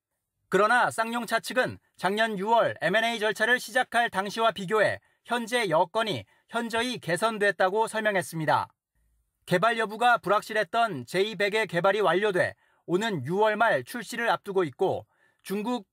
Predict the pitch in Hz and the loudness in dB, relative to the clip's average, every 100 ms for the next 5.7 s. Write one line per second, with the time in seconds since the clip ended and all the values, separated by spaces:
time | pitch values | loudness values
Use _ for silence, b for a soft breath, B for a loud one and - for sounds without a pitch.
0 | - 214 233 233 214 220 214 233 156 - | -6 0 2 0 -2 2 2 2 0 -2
1 | 170 208 190 226 202 175 202 208 185 202 | 0 0 0 -4 -4 -2 -2 -2 -2 0
2 | 160 95 _ _ - 170 208 226 175 220 | 0 0 _ _ -2 0 2 0 0 0
3 | 220 208 165 104 b b - 185 196 196 | 2 0 -6 -8 b b -4 -2 -2 -2
4 | 220 202 127 156 226 220 185 196 220 233 | 0 2 0 -4 -6 -2 0 2 0 -4
5 | 202 220 202 185 196 185 | -4 -2 0 -2 0 0